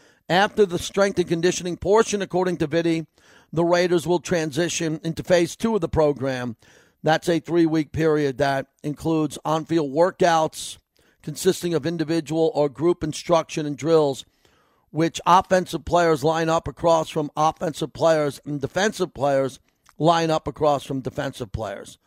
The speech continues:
No live contact or offense versus defense work is allowed. So that was collectively bargained players,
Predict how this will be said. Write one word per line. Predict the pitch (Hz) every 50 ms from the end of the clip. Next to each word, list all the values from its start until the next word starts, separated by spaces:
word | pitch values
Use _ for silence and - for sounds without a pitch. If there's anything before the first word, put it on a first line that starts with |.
| _ _ _ _ _ _ _
No | 123 135 156
live | 170 180 190 214 220 -
contact | - 185 185 170 165 151 - 165 151 147 143 - - - _ _ _ _ _ _ _ _ _ _ _
or | - 147 151
offense | 147 151 156 - - 151 151 139 -
versus | - 151 147 - -
defense | - 151 156 151 - - 139 135 127 -
work | 135 135 135 - -
is | 139 113
allowed. | 127 135 135 139 139 135 123 101 - - - - - _ _ _ _ _
So | - -
that | 170 196 214 247
was | 220 - -
collectively | - - 190 180 208 208 208 - 233 214 170 196 190 170
bargained | 120 170 190 208 220 - _ _ _ _ _ _ _ _
players, | - - 196 247 294 285 214 - - - - - -